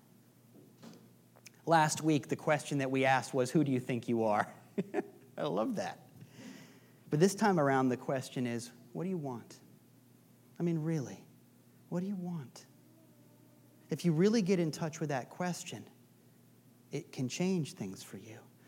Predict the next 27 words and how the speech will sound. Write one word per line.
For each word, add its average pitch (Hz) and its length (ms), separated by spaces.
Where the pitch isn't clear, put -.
What 202 120
do 226 40
you 233 140
want? 208 560
Let 247 160
us 285 120
be 277 200
more 262 360
like 254 240
Solomon 285 520
when 233 160
God 262 260
said, 262 160
"You 254 100
can 262 140
have 277 180
anything 285 680
behind 247 320
door 262 180
numbers 254 300
one, 269 240
two, 302 220
and 330 200
three 254 260
if - 140
you 214 60
like." 302 420